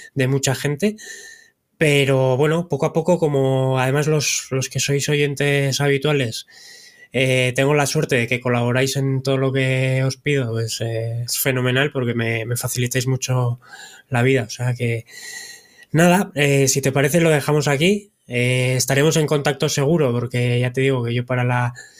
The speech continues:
este año todavía no estoy en modo Londres, Edimburgo, Londres, pero cuando empiece seguramente te acribilla preguntas.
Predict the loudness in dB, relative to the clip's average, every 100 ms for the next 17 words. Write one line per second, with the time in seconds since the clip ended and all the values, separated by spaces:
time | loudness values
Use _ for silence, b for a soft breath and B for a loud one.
0 | B B B B 0 2 4 4 4 4
1 | 4 2 2 2 4 4 4 2 0 0
2 | 0 0 2 2 2 2 0 0 -4 -4
3 | -4 -2 0 0 0 -2 -2 -2 -2 -2
4 | -6 -10 -6 -2 0 -2 -4 -6 -2 -2
5 | 0 -2 -4 -2 0 0 -2 -4 -4 -4
6 | -4